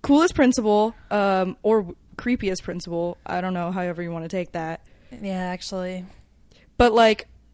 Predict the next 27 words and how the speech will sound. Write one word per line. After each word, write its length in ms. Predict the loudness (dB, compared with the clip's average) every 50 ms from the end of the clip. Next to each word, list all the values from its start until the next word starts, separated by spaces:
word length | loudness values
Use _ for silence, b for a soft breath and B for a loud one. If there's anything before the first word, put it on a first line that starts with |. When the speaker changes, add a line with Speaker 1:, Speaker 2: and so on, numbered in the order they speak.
| _ _ _ _ -20 _ _
Speaker 1:
you 140 | 2 4 4
know, 60 | 4
if 120 | 4 4
your 140 | 2 2 2
character 500 | 0 -2 2 4 4 4 6 6 6 8
gets 220 | 8 8 6 6 2
cursed, 420 | -2 0 4 4 4 4 6 6
like, 160 | 4 4 6
one 160 | 4 4 4 4
time 240 | 4 4 4 6
my 160 | 6 6 6 6
character 300 | 4 2 2 2 2 4
got 180 | 4 2 2
turned 200 | 2 2 2 4
into 200 | 4 4 2 0
a 60 | 0
cat 400 | -2 -4 -2 0 2 2 2 0
for, 120 | -2 -4 -2
like, 180 | -2 -2 -4 -4
two 160 | -4 -2 -2
sessions, 480 | 0 0 0 0 -2 -2 -6 -8 -8 B B B B B B 4
but 100 | 6 8
I 60 | 8
had 180 | 8 8 6
plus 240 | 6 4 4 4 4 2 0
dexterity, 720 | -2 -2 -2 -4 -2 0 2 4 4 2 0 -4 -10 -16 b b b
so 640 | b -6 0 4 6 6 6 6 6 6 4 2 0